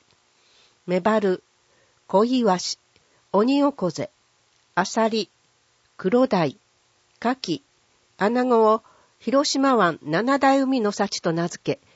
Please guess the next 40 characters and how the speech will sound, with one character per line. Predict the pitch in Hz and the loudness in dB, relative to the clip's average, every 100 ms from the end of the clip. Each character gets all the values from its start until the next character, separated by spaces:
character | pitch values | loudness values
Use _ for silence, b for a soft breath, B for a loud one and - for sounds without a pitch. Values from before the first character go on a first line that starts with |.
| b | b
ピ | - 240 262 | -4 0 2
ー | |
ア | 254 | 2
ー | |
ル | 208 | 0
す | - 190 | -2 -4
る | |
こ | 202 196 | -2 0
と | 185 | 0
で、 | 175 196 b b b | 0 -4 b b b
そ | - 214 | -2 0
の | 247 | 0
消 | - 247 | 2 0
費 | 277 269 | 0 -2
拡 | 262 247 226 | -2 -2 2
大 | 226 226 214 | 2 4 0
を | 185 | 0
目 | 180 | -4
指 | 180 180 | -4 -6
し | - | -8
て | 156 | -10
い | 139 | -10
ま | 123 147 | -10 -12
す。 | - - _ _ _ _ _ _ _ _ _ _ _ _ _ _ _ _ _ _ _ _ _ _ _ _ _ | -12 -16 _ _ _ _ _ _ _ _ _ _ _ _ _ _ _ _ _ _ _ _ _ _ _ _ _
広 | 208 254 302 | -2 0 0
島 | 277 269 | 0 0
の | 254 226 | 2 2
お | 202 | 2
雑 | 202 185 | 2 2
煮。 | 170 165 _ _ _ _ _ _ _ _ _ _ _ _ _ _ _ | 0 -4 _ _ _ _ _ _ _ _ _ _ _ _ _ _ _
フ | 262 277 | -4 0
ー | |
ド | 254 254 | 4 4
プ | - 226 | 2 2
ロ | 240 | 2
デ | 226 240 | 4 0
ュ | |
ー | 196 | -2
サ | - | -2
ー、 | 147 | -6